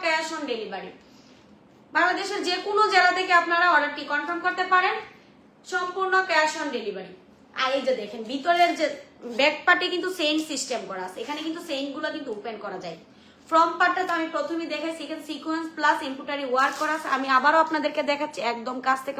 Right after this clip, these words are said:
মাশাআল্লাহ অসম্ভব সুন্দর এবং অসম্ভব সুন্দরভাবে কিন্তু এখানে সিকোয়েন্স প্লাস এমব্রয়ডারি ওয়ার্ক করা আছে।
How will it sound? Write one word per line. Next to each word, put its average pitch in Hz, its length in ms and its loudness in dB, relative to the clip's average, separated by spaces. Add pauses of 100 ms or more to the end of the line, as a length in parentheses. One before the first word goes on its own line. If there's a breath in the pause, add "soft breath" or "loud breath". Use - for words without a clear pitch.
মাশাআল্লাহ 285 380 0 (140)
অসম্ভব 269 400 -2 (120)
সুন্দর 262 280 -2 (500 loud breath)
এবং 226 140 -2 (200)
অসম্ভব 320 460 2 (320)
সুন্দরভাবে 359 760 6
কিন্তু 302 200 -4
এখানে 302 180 -4 (140)
সিকোয়েন্স 294 420 -4 (140)
প্লাস 262 220 8 (560 loud breath)
এমব্রয়ডারি 262 460 4
ওয়ার্ক 196 260 0
করা 190 160 -6
আছে। - 100 -12